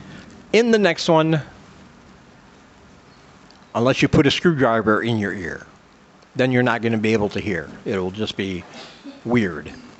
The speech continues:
And looking at me without being able to hear me is even weirder. So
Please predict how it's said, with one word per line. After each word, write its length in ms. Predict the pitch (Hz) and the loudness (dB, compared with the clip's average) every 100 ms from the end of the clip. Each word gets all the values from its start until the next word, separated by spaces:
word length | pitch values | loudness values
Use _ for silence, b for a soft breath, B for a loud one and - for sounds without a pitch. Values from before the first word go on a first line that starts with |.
| - - - | -20 -20 -10
And 160 | 92 120 | -2 0
looking 240 | 143 135 | 2 0
at 100 | 120 | 0
me 360 | 120 120 117 104 - _ _ _ _ _ - - - - | 0 0 -2 -6 -14 _ _ _ _ _ -18 -16 -14 -6
without 240 | 113 117 117 | 0 2 2
being 200 | 117 110 | 0 0
able 180 | 113 | 0
to 100 | 104 | -2
hear 220 | 98 117 110 | -4 -4 -2
me 160 | 110 | -4
is 180 | 101 87 | -6 -8
even 240 | 95 98 | -8 -8
weirder. 380 | 92 87 80 - - | -6 -6 -8 -12 -10
So 220 | 95 | -8